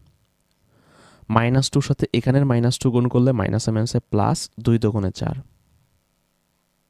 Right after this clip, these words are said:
ওয়ান মাইনাস ফোর করলে পাবো মাইনাস থ্রি। মাইনাস থ্রির সাথে এই প্লাস ওয়ান গুণ করলে এটা মাইনাস থ্রি হবে। তাহলে এখানে আমরা সব মিলায় কত পাবো?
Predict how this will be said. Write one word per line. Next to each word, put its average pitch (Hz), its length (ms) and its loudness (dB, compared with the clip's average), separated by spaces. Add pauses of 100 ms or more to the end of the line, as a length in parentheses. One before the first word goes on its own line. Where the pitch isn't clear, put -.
(800)
ওয়ান 117 280 2
মাইনাস 127 360 0
ফোর 117 200 0
করলে 117 240 0
পাবো 123 240 0
মাইনাস 98 480 -4
থ্রি। - 200 -14 (840)
মাইনাস 120 380 0
থ্রির 139 140 0
সাথে 131 260 -2
এই 143 80 2
প্লাস 113 340 -2
ওয়ান 113 140 -2
গুণ 113 160 -4
করলে 117 220 0
এটা 120 140 -2
মাইনাস 95 440 -4
থ্রি 98 200 -8
হবে। - 260 -10 (1300)
তাহলে 107 200 0
এখানে 120 220 0
আমরা 127 160 -2
সব 120 220 -2
মিলায় 123 280 0
কত 123 200 -4
পাবো? 120 320 0